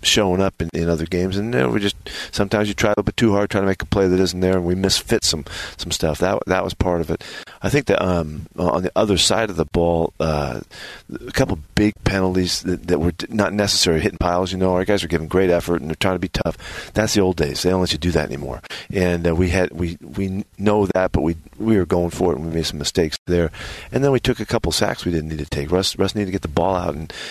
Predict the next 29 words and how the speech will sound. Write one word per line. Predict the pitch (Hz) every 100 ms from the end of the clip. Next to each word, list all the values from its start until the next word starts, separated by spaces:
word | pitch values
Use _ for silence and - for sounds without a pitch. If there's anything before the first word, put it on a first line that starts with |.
| -
you | 92
know, | 90
he | 95
was | 92
trying | 98 92 87
to |
get | 85 90
something | - 92
done, | 90 92
and | 82
we | 85
just | 98 87 -
get, | 98 82 71
didn't | 98 90
get | 85
rid | 87
of | 87
the | -
football, | 101 90 85
and | 78
they | - 80
wound | 78 80 87
up | 80
being | 82 80 82
really | 95 90 82 -
difficult | 95 92 - 76
situations | - - 78 82 76
for | - 73
us. | -